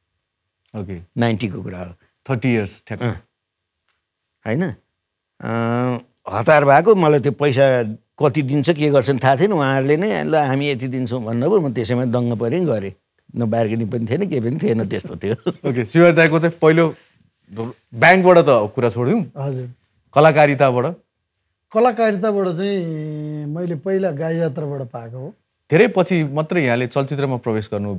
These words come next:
Speaker 1: विशेष गरी धेरै फोकस चाहिँ
Speaker 3: मैले
Speaker 1: यहाँको
Speaker 3: खेलेँ,
Speaker 1: टेली-
Speaker 3: पचास पचपन्नवटा ठुलो पर्दाको चलचित्र खेलेँ, तर चिन्न लायकको त्यति धेरै खेलिनँ। अलिकति पछि पछि आएपछि, देवी भन्ने टेली चलचित्र आइसकेपछि चाहिँ अलिकति डिमान्डेड भएँ।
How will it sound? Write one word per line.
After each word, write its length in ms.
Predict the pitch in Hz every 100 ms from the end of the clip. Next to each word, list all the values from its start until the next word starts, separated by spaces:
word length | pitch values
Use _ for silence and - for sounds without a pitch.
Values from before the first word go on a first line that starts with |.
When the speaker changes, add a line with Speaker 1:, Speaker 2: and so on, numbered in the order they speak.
| 90
Speaker 1:
विशेष 220 | 127 143
गरी 220 | 139 131 107 _ -
धेरै 480 | 110 107 92 123 151
फोकस 320 | 143 147 139
चाहिँ 200 | - 123
Speaker 3:
मैले 160 | 233 240
Speaker 1:
यहाँको 160 | 131
Speaker 3:
खेलेँ, 200 | 247 254
Speaker 1:
टेली- 220 | 156 220 196
Speaker 3:
पचास 240 | 240 -
पचपन्नवटा 1000 | 233 202 247 247 240 214 202 175 151 143
ठुलो 260 | 135 - 202
पर्दाको 380 | 190 185 180 170
चलचित्र 480 | 165 151 147 151 127
खेलेँ, 260 | 131 151 214 _ _ _ _ _ -
तर 80 | 185 190 160 139 131 127 127 123 _
चिन्न 280 | 240 247 226
लायकको 460 | 190 202 208 214
त्यति 580 | 196 196 - 208 156 139
धेरै 360 | 123 139 160 139
खेलिनँ। 440 | 147 139 135 151 - _ _ _ _ _ _ -
अलिकति 280 | 285 311 240
पछि 280 | 190 202 175
पछि 260 | 214 175
आएपछि, 460 | 220 185 175 175 196
देवी 380 | 143 202 233 240
भन्ने 240 | 175 170
टेली 240 | 147 175
चलचित्र 420 | 156 170 151 156 170
आइसकेपछि 720 | 143 135 160 156 147 131 139
चाहिँ 160 | 160
अलिकति 300 | 165 214 185
डिमान्डेड 540 | 156 156 156 156 151 123
भएँ। 260 | 104 98